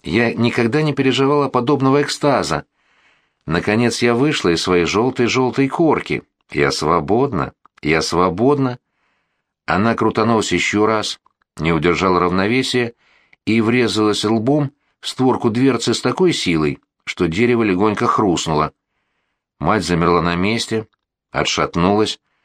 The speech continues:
Андрей успел подхватить ее, заглянул ей в лицо. По переносице текла тонкая струйка крови. Глаза закатились, багровое до этого лицо начинало бледнеть. «Света, в скорую звони». Андрей поддерживал мать,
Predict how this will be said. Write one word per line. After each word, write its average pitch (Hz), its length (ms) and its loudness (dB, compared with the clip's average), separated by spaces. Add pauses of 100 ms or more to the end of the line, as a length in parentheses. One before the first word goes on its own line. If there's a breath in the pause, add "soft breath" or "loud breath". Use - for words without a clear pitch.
(180)
Андрей 85 320 2
успел 90 280 0
подхватить 95 580 -2
ее, 85 120 2
заглянул 90 440 0
ей 95 140 2
в 95 60 -2
лицо. 95 440 -2 (560)
По 71 120 0
переносице 80 640 0
текла 80 300 0
тонкая 87 420 0
струйка 92 440 0
крови. 90 520 0 (520)
Глаза 90 360 0
закатились, 104 800 0 (420)
багровое 90 580 2
до 87 100 0
этого 92 260 0
лицо 123 440 0 (460)
начинало 104 500 0
бледнеть. 95 580 -2 (300)
«Света, 98 540 0
в - 40 -4
скорую 98 420 0
звони». 113 420 0 (760)
Андрей 90 400 2
поддерживал 92 640 0
мать, 113 360 -4